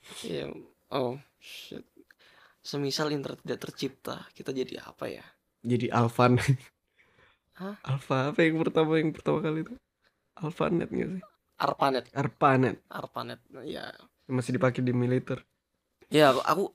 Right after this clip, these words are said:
Speaker 1: aku kemarin kah? Aku nonton itu. Iya, iya, ARPANET. Kemudian di, ini kan lagi kan,
Speaker 2: Develop.
Speaker 1: di-develop lagi. Akhirnya bisa dipakai oleh masyarakat sipil. Iya, aku nonton itu sih, eh, sejarah internet dulu. Kemarin, dua hari lagi,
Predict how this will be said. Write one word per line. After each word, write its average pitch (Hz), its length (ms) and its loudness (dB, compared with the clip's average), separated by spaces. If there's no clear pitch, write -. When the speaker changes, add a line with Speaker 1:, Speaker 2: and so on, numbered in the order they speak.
Speaker 1:
aku 175 220 -6
kemarin 190 420 4
kah? 139 160 0
Aku - 220 -4
nonton 139 260 2
itu. 139 220 0
Iya, 214 220 6
iya, 180 240 4
ARPANET. 156 500 4
Kemudian 147 460 4
di, 139 180 4
ini 131 180 -2
kan 131 120 0
lagi 135 220 -2
kan, 123 140 6
Speaker 2:
Develop. 113 180 6
Speaker 1:
di-develop 131 360 4
lagi. 135 420 2
Akhirnya 135 320 -2
bisa 131 160 -4
dipakai 127 440 0
oleh 123 280 4
masyarakat 123 500 -2
sipil. 131 480 -4
Iya, 143 180 -4
aku 156 100 -8
nonton 147 240 -4
itu 175 220 -4
sih, 170 160 -8
eh, 127 160 -4
sejarah 131 320 -2
internet 131 380 -6
dulu. 135 240 -8
Kemarin, 202 460 4
dua 170 160 6
hari 180 100 6
lagi, 233 200 4